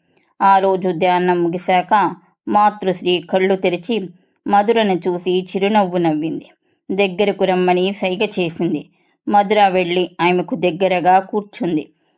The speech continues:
అందరూ లేచి భోజనశాల వైపు వెళ్ళాక మాతృశ్రీ మధుర తల మీద చెయ్యి వేసి నిమిరింది.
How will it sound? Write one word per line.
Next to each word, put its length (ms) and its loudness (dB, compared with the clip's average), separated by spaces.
అందరూ 440 2
లేచి 460 -2
భోజనశాల 800 0
వైపు 380 -2
వెళ్ళాక 640 0
మాతృశ్రీ 760 0
మధుర 360 2
తల 240 0
మీద 280 2
చెయ్యి 540 0
వేసి 440 -2
నిమిరింది. 560 0